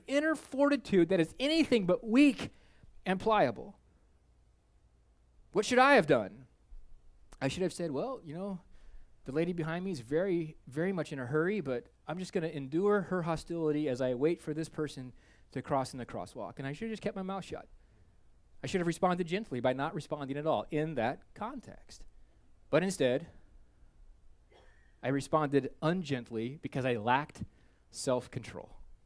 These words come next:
Mm. Now, our world typically mocks this idea of self-control in some unhealthy ways. Self-control is exactly what it sounds like. We know what self-control is. We love self-control when someone else is doing it.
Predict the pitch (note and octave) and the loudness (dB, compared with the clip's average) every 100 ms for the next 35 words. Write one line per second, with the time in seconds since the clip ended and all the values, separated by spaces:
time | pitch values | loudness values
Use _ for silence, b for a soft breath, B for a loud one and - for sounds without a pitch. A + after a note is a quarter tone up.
0 | _ _ _ _ _ - _ - G2 G#2+ | _ _ _ _ _ -20 _ -20 -14 -12
1 | F#2+ D2+ - - - - - _ _ - | -12 -14 -20 -20 -20 -20 -20 _ _ -20
2 | - - - - - - C#3+ D3 F#3+ F#3+ | -20 -20 -20 -20 -12 -2 2 6 6 6
3 | F3+ D#3+ D3 B2+ D3 F3 - B2+ C#3 A#2+ | 2 0 0 2 2 2 -2 0 0 2
4 | C3 D#3 A#2+ - b b - - D3+ C#3 | 6 6 6 0 b b -6 2 2 2
5 | C3+ - E3 E3+ C#3 B2+ - D#3+ C#3+ C#3+ | -6 -2 2 4 2 0 -4 -2 -2 -4
6 | D3+ C#3+ C#3+ F3 C#4 F#3 F2 - - - | -6 -2 0 0 -2 -6 -6 -14 -20 -20
7 | _ _ _ _ - - - _ - G#3+ | _ _ _ _ -20 -20 -20 _ 4 4
8 | A3 G3+ - F3+ C3 - A2+ D#3+ E3 - | 6 2 4 6 4 0 6 8 8 4
9 | C#3+ C3 C3+ C#3 B2+ A2+ G#2 E3 G3+ D#3+ | 2 2 0 0 -2 -2 0 2 4 6
10 | D#3+ C#3 - C3+ A#2 C3 - A2+ A2+ C3 | 6 4 0 -2 -2 -6 -6 -4 -4 -4
11 | - D#3 - _ _ _ _ _ _ - | -8 -14 -18 _ _ _ _ _ _ 4
12 | F#3+ E3+ C4 - F#3 E3 - C3 A3 E3 | 8 10 10 8 2 -2 -4 2 4 4
13 | B2 C#3 F3+ D#3 D#3 F#3+ C#3 C#3+ G3 A#2+ | 2 0 0 6 6 6 2 4 4 2
14 | F2+ | -4